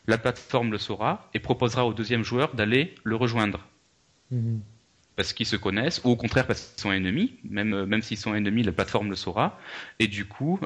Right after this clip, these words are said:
Speaker 1: euh, la plateforme suggérera à cette personne d'aller rejoindre l'autre, son ennemi ou son allié ou n'importe quoi, pour jouer à l'autre jeu. Donc du coup, c'est un transfert, euh, c'est un transfert, euh, c'est, euh,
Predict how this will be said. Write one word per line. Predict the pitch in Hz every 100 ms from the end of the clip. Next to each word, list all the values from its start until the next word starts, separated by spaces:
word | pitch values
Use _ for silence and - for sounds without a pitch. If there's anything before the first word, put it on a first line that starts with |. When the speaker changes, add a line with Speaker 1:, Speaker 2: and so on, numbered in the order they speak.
| -
Speaker 1:
euh, | 107 101 98 95 98 95 95 95 - - - - - - - - _ - - _ _ -
la | 95 90
plateforme | 104 98 131 156 - -
suggérera | - 131 113 120 107 107 117 117 110
à | -
cette | 95
personne | 95 - 135 190 170 - _ _ _ 104
d'aller | 107 107
rejoindre | 110 110 113 104
l'autre, | 101 113 113 -
son | - 95
ennemi | 92 98 95 92 107
ou |
son | 104 98 92
allié | 92 92 98
ou | 104
n'importe | 92 87 - 85
quoi, | - 151 - - -
pour | - 110
jouer | 127
à | 135
l'autre | 117 - 110
jeu. | 107 104
Donc | - 98
du | 98
coup, | 104 151
c'est | 151 98
un |
transfert, | 87 - 117 - 131 127 - - - - - 107
euh, | 101 98 98
c'est | -
un | 95
transfert, | 95 107 - - 127 113
euh, | 101 95 92 - - - -
c'est, | - - 98
euh, | 92